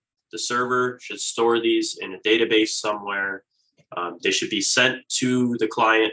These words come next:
when they log in. That way they can be cached on the client's browser. Uh, sessions should also expire. They need to expire often to lower the time that if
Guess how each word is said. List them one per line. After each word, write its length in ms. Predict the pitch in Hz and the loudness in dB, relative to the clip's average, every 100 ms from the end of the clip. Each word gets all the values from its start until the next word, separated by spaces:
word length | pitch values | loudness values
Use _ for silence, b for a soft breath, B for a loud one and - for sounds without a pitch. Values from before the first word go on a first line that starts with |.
| - | -4
when 200 | 98 95 | -8 -4
they 140 | 95 | -2
log 340 | 95 90 87 143 | -2 -2 0 4
in. 340 | 160 147 147 _ _ _ _ | 4 4 0 _ _ _ _
That 140 | 104 107 | 0 2
way 160 | 104 | 0
they 120 | 98 95 | -2 -6
can 120 | 98 | -8
be 120 | 95 | -10
cached 460 | - 98 95 - 95 | 0 2 2 0 -4
on 160 | 95 | -4
the 80 | 92 | -6
client's 460 | - 92 90 87 - | -6 -2 -2 -4 -4
browser. 680 | 120 120 117 117 113 110 - _ _ _ _ _ _ _ - | 2 4 4 4 2 2 -6 _ _ _ _ _ _ _ -10
Uh, 560 | 101 101 101 98 98 95 - | -4 -2 -2 -2 -2 -4 -6
sessions 720 | - 160 160 165 156 - - | 0 2 4 2 2 -6 -8
should 180 | - 131 | -8 -2
also 280 | 139 139 131 | -2 0 -4
expire. 580 | 127 - 113 110 - - _ _ _ _ _ | -4 0 2 2 -4 -14 _ _ _ _ _
They 80 | 107 | -8
need 120 | 120 | -4
to 100 | 123 | -4
expire 420 | 120 - 117 110 - | -4 2 4 4 2
often 640 | 156 160 - 127 127 127 _ _ _ - | 2 2 0 -6 -6 -12 _ _ _ -4
to 100 | 113 | 0
lower 300 | 113 117 117 | 2 4 2
the 140 | 110 | 0
time 440 | 107 101 98 98 98 _ - | -2 -2 -2 -4 -10 _ -2
that 220 | 98 - | 0 0
if 240 | - 104 | -2 -4